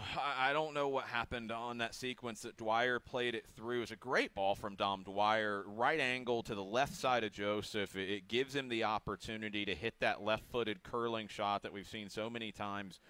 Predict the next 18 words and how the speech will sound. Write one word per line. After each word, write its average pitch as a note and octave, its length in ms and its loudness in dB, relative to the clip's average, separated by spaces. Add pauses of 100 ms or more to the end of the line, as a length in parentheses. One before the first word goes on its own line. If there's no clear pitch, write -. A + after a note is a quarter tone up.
(140)
or C#3 260 6
drive A#2 380 6
into G#2 220 -2
the G2 200 -4
eighteen. A#2+ 680 -4 (340)
And B2 140 -4
Joseph E3 400 0
pulled D#3 260 0
up C3+ 260 6
and A#2+ 120 -2
tried B2+ 240 4
to B2+ 60 -2
cut C3+ 200 0
it - 100 -4
back A#2 280 0
against A2+ 340 -6
the G#2+ 80 -2
grain. A2 580 0